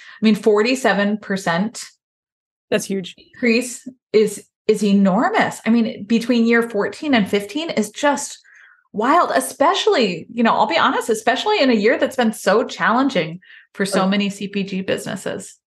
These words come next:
Speaker 2: Mm.
Speaker 1: So that's a huge win that I'm, I'm celebrating with Gay.
Speaker 2: Yeah. And Gay also just, like, another shout out for Gay. Like, also, also, I mean, despite being in, in business for fourteen years, and not even despite, but, like, she comes in and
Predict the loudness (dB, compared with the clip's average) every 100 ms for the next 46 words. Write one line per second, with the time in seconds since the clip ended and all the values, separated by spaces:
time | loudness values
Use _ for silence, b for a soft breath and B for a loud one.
0 | -12 -12 -12 _ -2 0 2 0 0 2
1 | 2 0 -2 0 -2 -2 -8 -4 -2 0
2 | -2 -2 -4 -4 -6 -4 -4 -6 -10 _
3 | _ _ _ _ _ _ _ _ -4 0
4 | 2 2 4 2 2 0 2 2 2 -4
5 | -2 0 0 0 -2 -2 -6 0 2 2
6 | 2 2 -2 -12 _ _ _ _ _ 0
7 | 0 4 2 2 0 -2 -4 _ 0 0
8 | -2 -8 -16 _ _ _ -2 0 0 2
9 | 2 4 2 0 0 0 0 -2 -6 0
10 | 0 2 0 2 2 2 2 4 2 0
11 | -2 -4 -4 -2 -2 -4 _ _ _ _
12 | _ _ _ _ _ _ _ _ _ _
13 | _ _ _ _ _ _ _ _ _ -2
14 | 0 2 2 4 2 2 2 2 2 0